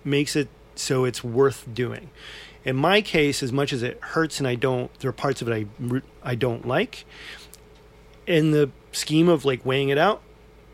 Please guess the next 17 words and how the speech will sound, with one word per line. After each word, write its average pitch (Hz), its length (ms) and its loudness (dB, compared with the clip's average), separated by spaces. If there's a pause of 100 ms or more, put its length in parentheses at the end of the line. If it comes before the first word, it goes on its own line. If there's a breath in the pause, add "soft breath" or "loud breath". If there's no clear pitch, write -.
(320)
it's, - 440 -4
I 123 140 -4
hate 131 220 -6
to - 60 -10
say 226 140 6
it, 170 120 0
but 135 120 0
it's 120 180 -8
been 123 360 -6
the 127 120 0
right 135 260 0 (120)
choice 190 400 -2
for - 140 -10
me. 107 240 -12 (580 loud breath)
Um, 113 520 -2 (1120)
it's 147 180 0
not 190 320 4